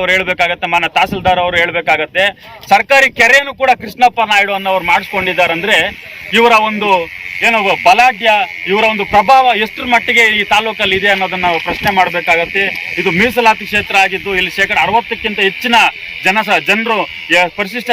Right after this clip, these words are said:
ಜಾತಿ ಜನಾಂಗಕ್ಕೆ ಸೇರಿದವರಾಗಿದ್ರು ಕೂಡ ಇಲ್ಲಿ ನಮ್ಮ ಮೇಲೆ ಇಷ್ಟೊಂದು ದಬ್ಬಾಳಿಕೆ ಅನ್ಯಾಯಗಳು ನಡೀತಾ ಇದ್ರು ಕೂಡ ಇಲ್ಲಿನ ಶಾಸಕರಾಗಿರ್ಬೋದು,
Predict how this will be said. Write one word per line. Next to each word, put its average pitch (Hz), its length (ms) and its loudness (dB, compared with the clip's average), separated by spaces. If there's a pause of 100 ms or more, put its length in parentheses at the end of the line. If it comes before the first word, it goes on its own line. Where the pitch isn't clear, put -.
(120)
ಜಾತಿ 208 200 0
ಜನಾಂಗಕ್ಕೆ 202 520 -4
ಸೇರಿದವರಾಗಿದ್ರು 185 800 0
ಕೂಡ 202 80 2 (560)
ಇಲ್ಲಿ 208 200 4 (400)
ನಮ್ಮ 185 200 2
ಮೇಲೆ 220 200 2
ಇಷ್ಟೊಂದು 208 340 -6
ದಬ್ಬಾಳಿಕೆ 208 500 0 (100)
ಅನ್ಯಾಯಗಳು 214 400 2
ನಡೀತಾ 202 300 -2
ಇದ್ರು 190 320 -4
ಕೂಡ 190 80 -2
ಇಲ್ಲಿನ 185 500 2
ಶಾಸಕರಾಗಿರ್ಬೋದು, 180 840 0